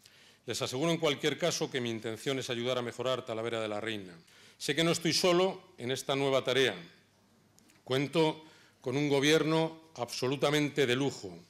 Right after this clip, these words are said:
Han dado hasta ahora lo mejor de sí mismos por Talavera de la Reina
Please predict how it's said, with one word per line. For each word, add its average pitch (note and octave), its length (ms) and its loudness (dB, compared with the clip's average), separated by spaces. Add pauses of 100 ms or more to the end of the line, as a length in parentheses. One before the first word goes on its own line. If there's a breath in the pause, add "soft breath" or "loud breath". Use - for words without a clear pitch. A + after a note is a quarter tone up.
(440 soft breath)
Han C3 160 -2
dado D#3 240 6
hasta D3 160 0
ahora E3 220 6
lo D#3+ 80 4
mejor D3+ 260 2
de C#3+ 120 0
sí - 120 -6
mismos C#3 340 0
por A#2 200 -4
Talavera B2+ 380 4
de B2+ 60 4
la A#2 120 4
Reina C#3 400 0